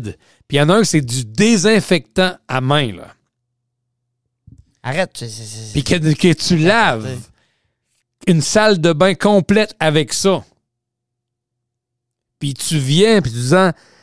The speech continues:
Speaker 1: J'ai terminé le ménage, mais je me suis, ton détergent doit avoir quelque chose parce que ça reste comme graisseux. »
Speaker 2: Ah,
Speaker 1: Graisseux,
Speaker 2: sacrément.
Speaker 1: ça vient pas propre. <laughs> OK,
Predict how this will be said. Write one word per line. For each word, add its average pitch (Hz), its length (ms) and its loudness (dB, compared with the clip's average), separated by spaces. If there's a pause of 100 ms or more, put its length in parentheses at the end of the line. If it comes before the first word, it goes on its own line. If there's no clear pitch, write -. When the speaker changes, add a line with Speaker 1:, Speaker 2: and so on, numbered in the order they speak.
(380)
Speaker 1:
J'ai 170 180 0
terminé 202 400 2
le 202 60 0
ménage, 190 500 -2
mais 196 180 2
je 170 100 0
me 180 80 2
suis, - 140 -8 (180)
ton 170 160 2
détergent 175 460 2
doit 170 120 4
avoir 175 120 2
quelque 160 160 -2
chose 214 260 0
parce 143 160 -12
que 165 200 -2 (420)
ça - 140 -2
reste 180 220 0
comme 226 240 2
graisseux. » 180 520 0 (880)
Speaker 2:
Ah, 117 80 -12 (380)
Speaker 1:
Graisseux, 170 540 4
Speaker 2:
sacrément. 214 480 0
Speaker 1:
ça 160 160 2
vient 190 160 2
pas 202 160 0
propre. 190 420 0
<laughs> - 80 -18
OK, - 260 -6